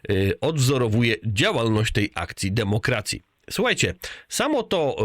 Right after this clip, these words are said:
e, Akcja Demokracja, czyli demokracja, czyli każdy ma głos i tak dalej,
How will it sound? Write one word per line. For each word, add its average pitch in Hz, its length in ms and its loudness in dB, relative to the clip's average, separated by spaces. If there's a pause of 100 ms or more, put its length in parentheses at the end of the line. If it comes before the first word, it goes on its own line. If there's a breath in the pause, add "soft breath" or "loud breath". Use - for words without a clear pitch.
(140)
e, - 40 -6
Akcja 143 360 -2
Demokracja, 110 680 -2
czyli 95 440 -2
demokracja, 131 920 0
czyli 104 340 2
każdy 101 340 0
ma 123 160 2
głos 143 260 0
i 107 120 0
tak 92 200 -4
dalej, 123 300 0